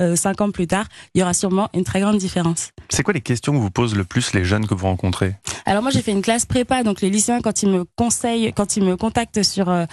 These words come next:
Speaker 1: Inspire, c'est vraiment pour me parler de leurs inquiétudes sur la classe préparatoire, tous les clichés qu'ils ont, c'est super compétitif, les professeurs sont méchants avec nous,
Speaker 2: C'est pas faux,
Speaker 1: on n'a
Speaker 2: non ?
Speaker 1: plus de vie.
Speaker 2: Ça a changé ?
Speaker 1: C'est pas tout à fait faux, mais on peut quand même s'y plaire. Moi, j'ai adoré ma première année de bac, donc c'est vrai que ça les rassure d'avoir un, un discours un peu, euh,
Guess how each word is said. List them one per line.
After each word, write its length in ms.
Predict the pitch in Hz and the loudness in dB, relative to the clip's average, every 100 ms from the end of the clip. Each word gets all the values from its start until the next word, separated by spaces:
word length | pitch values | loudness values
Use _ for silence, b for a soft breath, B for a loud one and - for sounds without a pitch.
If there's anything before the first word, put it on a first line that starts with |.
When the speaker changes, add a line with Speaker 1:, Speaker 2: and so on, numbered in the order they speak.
| B B - | B B -2
Speaker 1:
Inspire, 380 | 220 220 269 277 | -2 0 -2 0
c'est 120 | 202 | 0
vraiment 280 | 180 208 226 | 2 0 0
pour 180 | 214 | 0
me 100 | 180 | 0
parler 260 | 165 185 214 | 0 -2 0
de 60 | 196 | 0
leurs 180 | 170 | 2
inquiétudes 400 | 196 - 202 220 | 0 0 -2 0
sur 100 | - | 0
la 100 | 190 | 0
classe 160 | 175 185 | 0 -2
préparatoire, 480 | 180 180 175 226 226 | 0 0 0 -2 0
tous 100 | 214 | 0
les 120 | 175 | 0
clichés 420 | - 254 - 254 | 0 -2 0 -4
qu'ils 260 | - 214 208 | 0 2 2
ont, 100 | 247 B B | 0 B B
c'est 140 | - 214 | -4 -4
super 280 | 214 202 - | -2 -4 -2
compétitif, 640 | 202 190 190 - 208 202 | 0 0 0 0 0 2
les 80 | 202 | 0
professeurs 420 | 196 196 190 196 | 0 0 0 0
sont 120 | - | 2
méchants 300 | 180 175 190 | 2 2 0
avec 240 | 175 175 190 | 0 0 0
nous, 200 | 190 202 | 2 0
Speaker 2:
C'est 120 | - | 0
pas 100 | - | 0
faux, 60 | 214 | 0
Speaker 1:
on 60 | 214 | 0
n'a 120 | 190 | 0
Speaker 2:
non ? 60 | |
Speaker 1:
plus 140 | 147 202 | -2 -4
de 80 | 175 | 0
vie. 200 | 226 294 | 0 0
Speaker 2:
Ça 160 | - | 0
a 40 | 104 | 0
changé ? 320 | 117 117 165 | 0 0 0
Speaker 1:
C'est 180 | - 294 | 0 -2
pas 100 | 466 | -2
tout 140 | 427 339 | -2 -2
à 60 | |
fait 180 | 277 262 | 0 -2
faux, 220 | - 311 440 269 | 0 0 0 0
mais 160 | 269 339 | 0 2
on 140 | 339 | 0
peut 160 | - 277 | -2 0
quand 80 | 262 | 2
même 180 | 285 | 2
s'y 140 | 311 247 | 0 -2
plaire. 240 | 240 262 | -2 0
Moi, 80 | 262 | 0
j'ai 120 | 233 | 0
adoré 320 | 214 202 233 | 0 0 0
ma 120 | 226 208 | 0 0
première 300 | 226 214 202 | 0 2 2
année 180 | 196 | 0
de 60 | 185 | 0
bac, 240 | 226 269 | -2 -2
donc 160 | 220 208 | -2 -2
c'est 80 | 214 | 0
vrai 140 | 240 | -2
que 60 | - | 2
ça 100 | 208 | 2
les 100 | 190 | 2
rassure 380 | 202 202 240 226 | 0 0 -2 0
d'avoir 300 | 185 185 170 | 0 2 0
un, 140 | 175 196 | 0 0
un 120 | 196 | 0
discours 380 | 180 - 233 202 | 0 -2 0 0
un 120 | 180 | 0
peu, 120 | 208 | 0
euh, 200 | 208 | 0